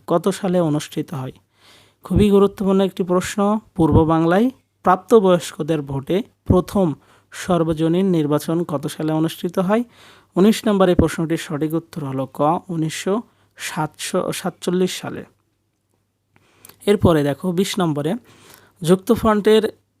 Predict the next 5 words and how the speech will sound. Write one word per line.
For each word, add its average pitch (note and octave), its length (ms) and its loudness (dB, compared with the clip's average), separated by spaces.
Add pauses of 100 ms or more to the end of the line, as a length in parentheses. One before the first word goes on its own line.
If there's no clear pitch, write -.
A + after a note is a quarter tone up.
(360)
একুশ G3 420 0
দফা E3+ 340 2
কর্মসূচির E3 1160 -2
মধ্যে D3 340 -2
ছিল, C#3+ 340 -4